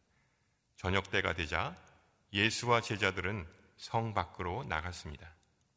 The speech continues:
이튿날 아침 예수와 제자들이 지나가다 뿌리째 말라버린 무화과 나무를 보았습니다. 베드로는 생각이 나서 예수께 말했습니다. "선생님, 보십시오.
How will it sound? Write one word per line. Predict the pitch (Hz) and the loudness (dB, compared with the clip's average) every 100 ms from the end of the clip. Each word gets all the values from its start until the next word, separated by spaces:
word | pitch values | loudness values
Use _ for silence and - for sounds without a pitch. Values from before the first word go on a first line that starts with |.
| _ _ _ _ _ _ 113 | _ _ _ _ _ _ -2
이튿날 | 117 143 135 110 | 0 4 6 6
아침 | 95 - 76 - - - _ _ _ - | 4 -2 -6 -8 -20 -20 _ _ _ -2
예수와 | 104 110 - 117 113 | 2 4 4 4 4
제자들이 | 104 104 101 98 98 165 - - - | 4 4 2 2 -2 -2 -8 -20 -6
지나가다 | 101 101 92 87 85 127 - - - _ - | 2 4 4 2 2 0 -4 -14 -20 _ -4
뿌리째 | 143 135 - 135 | -2 -2 4 6
말라버린 | 120 107 110 104 104 120 90 | 8 8 8 6 2 0 -2
무화과 | 90 104 101 95 | 4 4 6 4
나무를 | 92 87 107 | 2 2 -2
보았습니다. | 127 95 90 - 69 - - _ _ _ _ _ _ _ _ _ - | -2 -2 -2 -10 -12 -16 -20 _ _ _ _ _ _ _ _ _ 2
베드로는 | 101 104 107 101 117 156 | 2 4 2 2 2 -2
생각이 | 156 147 127 117 | -4 2 2 4
나서 | 101 92 90 110 190 - | 2 2 2 0 0 0
예수께 | 98 98 - 110 110 | 0 2 0 0 0
말했습니다. | 80 82 - 73 80 80 _ _ _ _ _ _ _ _ _ - | 0 -2 -6 -10 -12 -16 _ _ _ _ _ _ _ _ _ -4
"선생님, | 120 113 120 120 110 | -2 0 2 2 2
보십시오. | 113 - - - | 0 -2 -4 -6